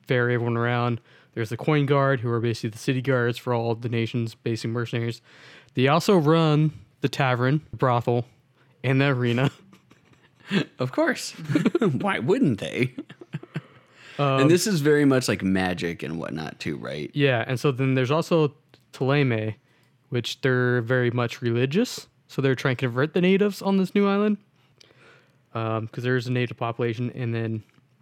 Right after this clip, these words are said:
Speaker 1: so then they also have Inquisitors, who are douchebags. Um,
Speaker 2: As usual.
Speaker 1: there's some quests about them where you kinda go against them and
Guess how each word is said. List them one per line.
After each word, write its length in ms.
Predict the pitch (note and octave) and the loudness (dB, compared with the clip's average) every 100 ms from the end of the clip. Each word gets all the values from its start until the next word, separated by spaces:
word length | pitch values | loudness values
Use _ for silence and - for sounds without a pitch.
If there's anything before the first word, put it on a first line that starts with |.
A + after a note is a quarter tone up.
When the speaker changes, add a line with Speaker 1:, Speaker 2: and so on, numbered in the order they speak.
| _ _ - - | _ _ -20 -6
Speaker 1:
so 240 | - A#2 | -2 0
then 160 | C3 B2 | 0 0
they 100 | B2 | 0
also 220 | A#2 B2+ | 0 0
have 120 | A#2 | -2
Inquisitors, 680 | A#2+ - B2+ C3+ D3 - - _ | -2 0 0 2 0 -2 -10 _
who 80 | B2 | -4
are 100 | A#2 | -2
douchebags. 520 | A#2+ - A#2+ C3+ - _ _ _ _ _ _ _ - | -4 -2 -4 -4 -10 _ _ _ _ _ _ _ -16
Um, 360 | - - - D#3 - - _ _ - - _ - | -16 -12 -12 -14 -20 -20 _ _ -20 -20 _ -6
Speaker 2:
As 160 | G#2+ | -4
usual. 380 | F#2+ F2+ F#2 G2 | -4 -4 -4 -4
Speaker 1:
there's 200 | C#3 C3 | -2 -2
some 140 | D3+ B2 | -2 -2
quests 280 | C3+ A#2+ | -2 -4
about 260 | C3 B2 A#2+ | -2 -4 -2
them 180 | A#2+ A#2 | -6 -6
where 100 | A2+ | -6
you 120 | A2+ | -8
kinda 300 | B2 A2+ A2 - | -8 -10 -10 -10
go 140 | - A2+ | -6 -4
against 300 | A#2 A2+ - | -4 -4 -4
them 180 | A2+ A2+ | -4 -6
and 200 | A2 | -10